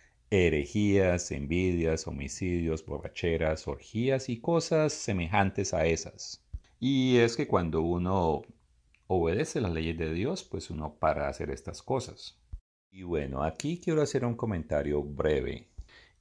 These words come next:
Y es concerniente a Mateo diecinueve, versos dieciséis al diecisiete. Es claro que el verso diecisiete dice que hay que guardar los mandamientos.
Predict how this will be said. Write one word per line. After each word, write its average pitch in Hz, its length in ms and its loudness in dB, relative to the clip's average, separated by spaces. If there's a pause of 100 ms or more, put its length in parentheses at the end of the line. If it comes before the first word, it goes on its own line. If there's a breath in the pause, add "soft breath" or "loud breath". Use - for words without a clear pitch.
Y 135 640 2
es 127 200 2
concerniente 113 540 0
a 98 60 4
Mateo 78 520 4
diecinueve, 76 640 -2
versos 71 480 -4
dieciséis 82 1080 -4
al 85 220 -2
diecisiete. 82 920 -2 (580 soft breath)
Es 120 480 4
claro 95 480 6
que - 80 -2
el 90 60 -2
verso 76 260 0
diecisiete 76 520 -4
dice 73 320 -4
que - 100 -10
hay 71 60 -10
que 78 80 -6
guardar 69 320 -2
los 71 180 -4
mandamientos. 82 1040 -4